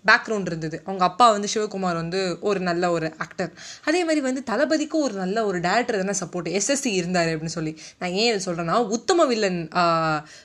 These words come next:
படம் வந்து ரிலீஸ் ஆயிருக்கும் போது கமல் சாரும் சொல்லுவாரு, இந்த மாதிரி வந்து நம்ம ஒரு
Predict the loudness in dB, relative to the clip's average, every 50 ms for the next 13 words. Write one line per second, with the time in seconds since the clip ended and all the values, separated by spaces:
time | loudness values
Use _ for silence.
0 | _ 2 4 6 6 6 4 2 -2 0 2 4 4 4 4 4 2 0 0 -2
1 | -2 0 0 0 2 2 2 2 2 0 -2 -4 -4 -2 -2 -2 -2 -2 2 2
2 | 2 2 4 2 2 2 4 4 4 4 4 2 2 2 2 4 2 2 2 0
3 | 0 0 0 0 0 0 0 -2 -2 -2 -2 -4 -4 -6 -14 -18 -8 -2 0 2
4 | 2 4 4 4 2